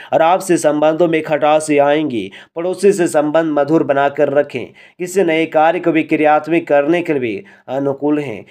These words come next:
किसी के साथ में पार्टनरशिप करने की योजनाएं बना रहे हैं तो कामकाजी कार्रवाई पूरी तरह से भी करें। ब्याज से भी संबंधित व्यवसाय में अच्छा रिटर्न्स भी मिलेंगे। नौकरी पेशा लोगों के लिए उपलब्धियां हासिल हो सकती हैं।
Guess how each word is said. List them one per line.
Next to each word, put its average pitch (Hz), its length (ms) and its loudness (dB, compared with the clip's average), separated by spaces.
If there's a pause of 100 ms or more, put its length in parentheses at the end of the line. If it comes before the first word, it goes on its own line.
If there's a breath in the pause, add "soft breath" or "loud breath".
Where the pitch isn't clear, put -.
(160 soft breath)
किसी 180 240 -2
के 170 180 2
साथ 170 260 2
में 165 180 -2
पार्टनरशिप 160 680 2
करने 160 320 0
की 160 140 2
योजनाएं 151 480 2
बना 151 240 4
रहे 156 140 -2
हैं 165 220 -2
तो 135 380 0 (240 loud breath)
कामकाजी 160 720 0
कार्रवाई 151 520 2
पूरी 151 360 2
तरह 147 280 2
से 156 140 -2
भी 147 120 0
करें। 135 380 0 (280 loud breath)
ब्याज 175 340 4
से 175 200 0
भी 160 120 -2
संबंधित 156 600 0
व्यवसाय 147 500 2
में 113 240 -6 (260 loud breath)
अच्छा 170 340 2
रिटर्न्स 156 440 0
भी 160 120 0
मिलेंगे। 135 580 -2 (240 soft breath)
नौकरी 170 380 2
पेशा 160 400 2
लोगों 156 360 -2
के 170 100 0
लिए 160 80 2
उपलब्धियां 156 640 0
हासिल 151 360 0
हो 147 140 4
सकती 147 420 0
हैं। 120 220 -4